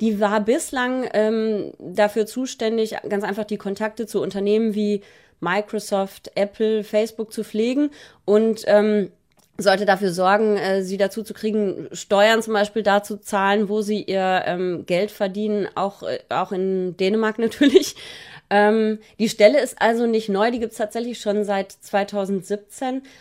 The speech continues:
Aber neu ist, ähm, dass, äh, die jetzt eben so ein bisschen einen weiteren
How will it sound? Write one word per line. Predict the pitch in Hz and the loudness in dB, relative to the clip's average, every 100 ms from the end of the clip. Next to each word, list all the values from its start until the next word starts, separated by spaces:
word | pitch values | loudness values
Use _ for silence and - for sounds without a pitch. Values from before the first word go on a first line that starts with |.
| - | -12
Aber | 190 208 | -2 0
neu | 202 185 214 | 2 2 0
ist, | 233 226 226 - - | 0 -4 -6 -8 -4
ähm, | 196 190 190 185 170 | -2 0 -2 -4 -4
dass, | 202 202 - - | -4 -4 -12 -8
äh, | - - | -8 -6
die | 175 190 | -8 -4
jetzt | 202 196 | -4 -2
eben | 190 214 | -4 -2
so | 202 | -2
ein | |
bisschen | 196 220 233 214 | -2 -4 -2 -4
einen | - 190 196 196 175 | -2 -2 0 0 0
weiteren | 170 208 233 202 202 196 | -2 -2 -4 -2 0 -2